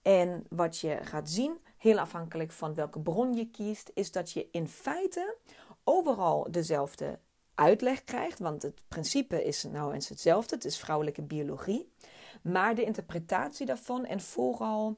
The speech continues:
nou, niet zozeer de interpretatie eigenlijk, maar de invalshoek van de uitleg en daarmee de woordkeuze en daarmee de sfeer, hoe het uitgelegd wordt, dat verschilt gewoon heel erg van elkaar. Dus zo heb je, ehm,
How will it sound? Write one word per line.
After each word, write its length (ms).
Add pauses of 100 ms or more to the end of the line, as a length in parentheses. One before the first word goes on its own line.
(120)
nou, 140
niet 120
zozeer 200
de 60
interpretatie 680
eigenlijk, 380
maar 260
de 340 (580)
invalshoek 720
van 160
de 100
uitleg 420
en 140
daarmee 300
de 180
woordkeuze 760
en 400
daarmee 640 (240)
de 220
sfeer, 520
hoe 120
het 160
uitgelegd 560
wordt, 240 (220)
dat 300
verschilt 440
gewoon 320
heel 260
erg 200
van 140
elkaar. 300 (540)
Dus 300
zo 320
heb 220
je, 340 (280)
ehm, 320